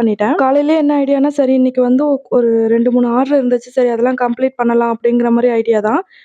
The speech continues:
சரி நம்ம வந்து ஃபர்ஸ்ட் ஒரு பிளவுஸ் வந்து கஸ்டமர் கொடுக்கணும், அது கொடுத்து ரொம்ப நாள் ஆகுது. அவங்க வந்து இன்னைக்கு கண்டிப்பா வேணும் அப்படின்னு கேட்டதால, சரி நம்ம இதை வந்து நம்ம ஃபர்ஸ்ட் ஸ்டிச் பண்ணலாம் அப்படிங்கிற மாதிரி உட்காந்துட்டேன். இது வந்து பார்த்தீங்கன்னா, நான் நைட்டே வந்து கட் பண்ணி வச்சுட்டேன். காலையில எந்திரிச்ச உடனே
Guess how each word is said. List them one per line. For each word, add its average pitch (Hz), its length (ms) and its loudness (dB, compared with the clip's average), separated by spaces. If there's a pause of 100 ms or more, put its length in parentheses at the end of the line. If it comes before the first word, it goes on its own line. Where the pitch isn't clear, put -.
(160)
சரி 285 240 0
நம்ம 262 220 2
வந்து 262 200 0
ஃபர்ஸ்ட் 254 320 -4
ஒரு 285 220 0
பிளவுஸ் 254 380 0
வந்து 247 120 0
கஸ்டமர் 247 480 -2
கொடுக்கணும், 233 320 -2
அது 220 100 0
கொடுத்து 254 260 -4
ரொம்ப 247 200 0
நாள் 247 180 0
ஆகுது. 247 360 -2 (420)
அவங்க 254 240 0
வந்து 262 140 2
இன்னைக்கு 285 240 0
கண்டிப்பா 247 340 0
வேணும் 254 340 0
அப்படின்னு 247 320 -2
கேட்டதால, 233 300 -2
சரி 262 260 -4
நம்ம 233 220 0
இதை 240 160 0
வந்து 240 260 0 (360)
நம்ம 240 160 2
ஃபர்ஸ்ட் 233 300 -4
ஸ்டிச் 254 360 -4
பண்ணலாம் 233 280 0
அப்படிங்கிற 226 300 -2
மாதிரி 233 220 0
உட்காந்துட்டேன். 220 440 -2 (460)
இது 269 140 2
வந்து 294 200 -2
பார்த்தீங்கன்னா, 294 360 0
நான் 262 160 0
நைட்டே 254 220 -2
வந்து 262 200 0
கட் 247 200 -4
பண்ணி 262 180 2
வச்சுட்டேன். 220 400 -6 (260)
காலையில 247 380 0
எந்திரிச்ச 262 280 0
உடனே 254 180 0